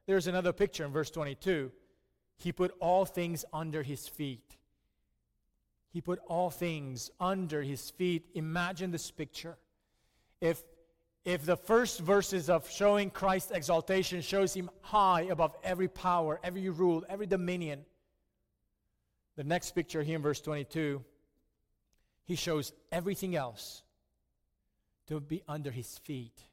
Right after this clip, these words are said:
It's a picture of authority, a picture of submission. But notice,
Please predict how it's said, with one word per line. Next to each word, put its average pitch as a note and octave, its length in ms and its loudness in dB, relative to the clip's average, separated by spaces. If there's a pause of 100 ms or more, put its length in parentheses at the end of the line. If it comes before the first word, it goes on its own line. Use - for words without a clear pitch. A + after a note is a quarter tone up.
(560)
It's - 80 -16
a F3 40 -12
picture G#3+ 360 0
of D3+ 200 0 (440)
authority, E3 460 0
a C3 40 -6
picture A3+ 300 -4
of G#3+ 100 -2
submission. E3 600 -4 (1200)
But G#3 120 6
notice, G#3+ 720 4